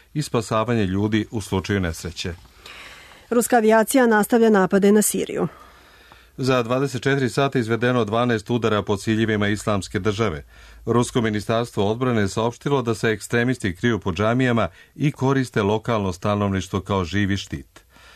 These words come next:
Speaker 1: U operaciju protiv ekstremista Islamske države u Siriji uključili su se i brodovi Kaspijske flote ruske mornarice, izjavio ruski ministar odbrane Sergej Šojgu.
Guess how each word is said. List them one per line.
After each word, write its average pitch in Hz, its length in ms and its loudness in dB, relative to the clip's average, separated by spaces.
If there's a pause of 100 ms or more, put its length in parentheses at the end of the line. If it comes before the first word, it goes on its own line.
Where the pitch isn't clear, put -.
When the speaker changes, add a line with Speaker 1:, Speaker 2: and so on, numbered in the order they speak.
(340)
Speaker 1:
U 175 100 0
operaciju 143 560 2
protiv 120 460 0
ekstremista 123 580 -2
Islamske 113 420 -2
države 113 340 0
u 95 80 0
Siriji 135 640 0
uključili 131 600 0
su 117 160 -4
se 113 200 0
i 107 40 2
brodovi 110 460 0
Kaspijske 113 600 -4
flote 110 320 -2
ruske 104 280 -4
mornarice, 104 640 -2 (500)
izjavio 135 380 2
ruski 127 260 -2
ministar 110 400 0
odbrane 120 420 0
Sergej 104 400 -2
Šojgu. 98 440 -2